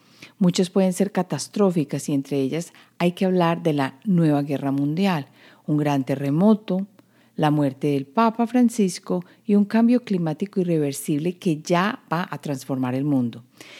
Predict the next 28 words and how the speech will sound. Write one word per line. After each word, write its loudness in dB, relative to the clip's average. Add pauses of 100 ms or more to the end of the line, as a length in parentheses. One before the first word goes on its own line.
(140)
Si -2
estamos 0 (100)
entrando 4
a 4
mirar 4
esto, -4 (1300)
lo 6
que 4
dice 4
la 0
profecía 0 (400)
es 4
que 2 (260)
va 4
a -4
fallecer 0
el 0
Papa -4
Francisco 0
y 4
se 2
va 4
a 2
elegir 2
a 0
un 2
nuevo 2
pontífice, -4